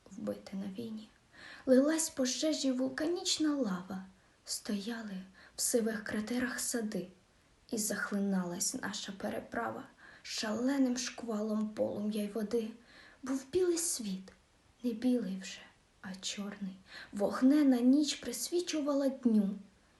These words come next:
І той окопчик, як підводний човен, у морі диму, жаху і вогню. Це вже було ні зайчиком, ні вовком, кривавий світ, обвуглена зоря.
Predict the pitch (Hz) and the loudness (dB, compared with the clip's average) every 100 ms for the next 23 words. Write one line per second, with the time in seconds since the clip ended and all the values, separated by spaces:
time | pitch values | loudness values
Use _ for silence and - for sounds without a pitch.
0 | _ - 254 - 294 277 277 - - - | _ -6 -6 -2 0 0 -2 -14 -20 -16
1 | - 262 - 311 311 - - 247 - - | -6 -6 -2 2 2 2 -2 -2 -8 -18
2 | - - 277 269 - 311 - 403 349 311 | -20 -8 -2 -2 -2 -4 -4 -4 2 2
3 | 302 - - 190 180 190 214 - _ _ | 2 0 -2 -2 -4 -6 -8 -10 _ _
4 | - 214 196 190 190 190 - 220 208 190 | -4 0 0 0 0 -2 -2 2 2 2
5 | - - - 196 190 208 202 190 - - | -6 -12 -6 -2 0 0 0 -4 -6 -8
6 | - 208 196 202 190 220 226 - - - | -4 -4 -2 -2 0 0 0 -4 -10 -20
7 | - - - 285 254 277 262 262 277 285 | -20 -14 0 2 4 2 4 4 6 6
8 | 294 - - 262 254 220 - - - 240 | 6 2 2 4 4 0 -4 -8 -6 4
9 | 262 285 - 302 339 - - 277 254 - | 6 6 2 4 4 2 -2 -6 -6 -8
10 | - - - 269 269 381 359 302 - - | -16 -8 2 2 2 -2 0 0 0 0
11 | 233 202 208 - _ _ _ - 220 202 | -2 -6 -8 -16 _ _ _ -8 -8 -8
12 | - 202 185 - 202 208 214 220 240 | -6 -6 -4 -4 -4 -4 -4 -6 -8